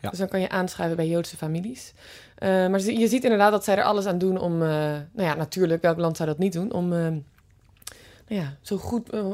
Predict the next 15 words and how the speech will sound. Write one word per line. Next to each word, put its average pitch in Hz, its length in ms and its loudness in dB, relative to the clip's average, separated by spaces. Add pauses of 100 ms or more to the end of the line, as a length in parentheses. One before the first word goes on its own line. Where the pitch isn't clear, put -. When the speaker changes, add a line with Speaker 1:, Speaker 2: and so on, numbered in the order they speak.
Speaker 2:
zo 185 140 -4
mooi 233 260 6
mogelijk 185 360 0
plaatje 226 360 -6
te 147 120 -8
schetsen. 143 420 -6
Speaker 1:
Ja, 113 200 -4
van 113 180 -8
zichzelf. 95 540 -6
Ja, 113 120 -4
dat 101 160 -8
zag - 220 -4
je 113 100 -2
ook, 110 220 -2
eh, 104 200 -4